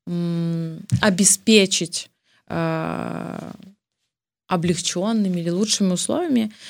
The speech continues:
а, то п-, чем проще система, прямые выборы, а, тем это понятнее, а,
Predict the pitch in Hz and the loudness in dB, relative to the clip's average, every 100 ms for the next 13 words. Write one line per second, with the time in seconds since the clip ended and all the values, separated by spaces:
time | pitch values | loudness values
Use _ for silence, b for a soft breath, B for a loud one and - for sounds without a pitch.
0 | B - 180 180 180 202 202 202 196 190 | B -4 -2 -2 -2 -2 2 4 4 4
1 | 185 185 - - - 185 - 202 196 226 | 2 -2 -10 -20 -6 -6 -4 -4 2 4
2 | 214 226 226 - 196 - 262 285 226 202 | 4 4 2 2 0 0 2 4 2 4
3 | 208 196 208 202 190 254 240 214 196 B | 4 6 6 4 4 4 6 4 0 B
4 | B B - 185 185 180 - 202 202 214 | B B -2 2 2 2 0 2 2 0
5 | 214 _ - - 196 190 190 196 330 - | -2 _ -8 -4 0 2 4 4 2 0
6 | 269 254 - b b b - 185 185 180 | 0 0 -4 b b b -2 0 2 2
7 | 180 180 | 0 -2